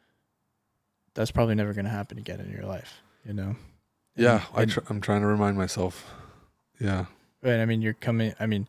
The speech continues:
Speaker 1: sure, like, those were all really important parts of our lives, but now you're married and about to have a baby. Like, it's, <laughs> I feel like that's probably more important than our
Speaker 2: Sure.
Speaker 1: little hockey careers, you
Speaker 2: It's
Speaker 1: know?
Speaker 2: definitely, it, uh,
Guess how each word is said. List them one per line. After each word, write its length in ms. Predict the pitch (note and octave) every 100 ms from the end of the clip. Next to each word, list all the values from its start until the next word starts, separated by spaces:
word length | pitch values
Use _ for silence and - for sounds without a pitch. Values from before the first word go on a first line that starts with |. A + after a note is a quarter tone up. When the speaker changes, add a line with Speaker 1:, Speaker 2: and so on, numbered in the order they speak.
| - - - -
Speaker 1:
sure, 360 | - C3 C3 G2+
like, 220 | G2+ G2+
those 220 | A#2 A2
were 100 | G#2+
all 160 | G2+ G2+
really 220 | G2+ G2
important 380 | G2 G#2+ G2+ F2+
parts 260 | G2+ G#2 G2+
of 80 |
our 80 | F#2+
lives, 300 | F#2+ G#2 G2 -
but 240 | F#2+ F#2+ - _ _ -
now 240 | G#2 G2 G2
you're 360 | G2 F#2+ A#2+ - _ _ _ _ _ _ _ _ -
married 400 | G#2 G2 G#2 A2
and 100 | G2+
about 260 | G2 G2+
to 60 | G#2+
have 100 | G2+
a 60 | G2+
baby. 420 | G2 G#2+ A#2+ A#2+
Like, 200 | G#2 G#2 - -
it's, 340 | A2+ - -
<laughs> 280 | A2+ A#2+ D3
I 60 | B2+
feel 160 | - A2
like 160 | A2
that's 240 | G#2+ A2+ -
probably 320 | B2+ A2+ A2
more 300 | G2+ A2 G#2
important 380 | A2 A#2+ A#2+ A2+
than 180 | G2+ G2
our 260 | G2 G2+ -
Speaker 2:
Sure. 340 | - - F#2+ E2 -
Speaker 1:
little 220 | G#2 G2
hockey 320 | B2 G#2 B2
careers, 440 | - F#2 F2+ G2 -
you 80 | G2+
Speaker 2:
It's 120 | G2+
Speaker 1:
know? 100 | A#2
Speaker 2:
definitely, 500 | - G#2 G#2+ G2 F#2+
it, 220 | G2 A#2 - - - - - - -
uh, 100 | -